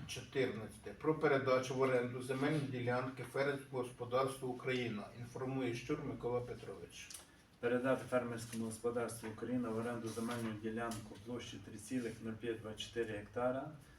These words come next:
Speaker 2: з відповідним кадастровим номером для ведення товарно-сільськогосподарського виробництва, невитримана земельна частка пай, яка знаходиться за межами Стара Перелука, терміном на сім років. Встановити орендну плату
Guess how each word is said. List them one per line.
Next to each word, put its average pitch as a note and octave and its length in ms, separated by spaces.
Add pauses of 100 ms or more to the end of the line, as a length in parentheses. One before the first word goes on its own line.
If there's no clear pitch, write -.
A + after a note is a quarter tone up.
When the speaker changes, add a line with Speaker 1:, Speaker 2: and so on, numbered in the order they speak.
(140)
Speaker 2:
з A#2+ 60
відповідним B2 560
кадастровим A#2 580
номером A3+ 440
для - 100
ведення A#2 420
товарно-сільськогосподарського A2+ 1700
виробництва, G#2+ 720
невитримана G#2+ 680
земельна G#2+ 480
частка - 480
пай, C3 200
яка A#2 240
знаходиться G#2+ 640 (360)
за A2+ 120
межами A2+ 420
Стара A2 320
Перелука, G#2 640
терміном A2+ 560
на G#2 100
сім G#2 260
років. G2 360
Встановити G#2 520
орендну G2+ 380
плату B2+ 480